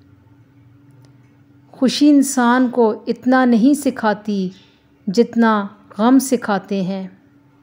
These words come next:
खूबसूरत चेहरा भी बूढ़ा हो जाता है, पुरकशिश जिस्म भी एक दिन ढल जाता है, लेकिन एक अच्छा इंसान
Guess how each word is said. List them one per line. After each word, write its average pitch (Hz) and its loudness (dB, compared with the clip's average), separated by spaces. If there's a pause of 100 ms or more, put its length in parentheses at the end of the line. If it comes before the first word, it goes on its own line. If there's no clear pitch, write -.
(1800)
खूबसूरत 262 0
चेहरा 294 2
भी 233 0
बूढ़ा 233 2
हो 226 0
जाता 220 -4
है, 196 -8 (580)
पुरकशिश 240 -2
जिस्म 254 0
भी 233 2
एक 220 2
दिन 226 0
ढल 226 0
जाता 208 -4
है, 196 -8 (580)
लेकिन 233 2
एक 233 0
अच्छा 247 -2
इंसान 220 -2